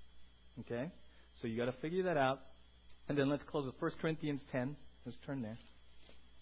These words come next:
First Corinthians ten thirty-one. First Corinthians ten thirty-one.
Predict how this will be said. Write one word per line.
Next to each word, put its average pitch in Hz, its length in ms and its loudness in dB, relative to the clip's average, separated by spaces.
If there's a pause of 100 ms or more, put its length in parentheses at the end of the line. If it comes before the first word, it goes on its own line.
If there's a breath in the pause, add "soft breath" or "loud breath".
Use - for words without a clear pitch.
(1300)
First 151 220 -2
Corinthians 139 400 0 (140)
ten 151 480 0 (200)
thirty-one. 127 400 -2 (4000 soft breath)
First - 220 -4
Corinthians 120 420 0
ten 117 140 0
thirty-one. 107 340 -2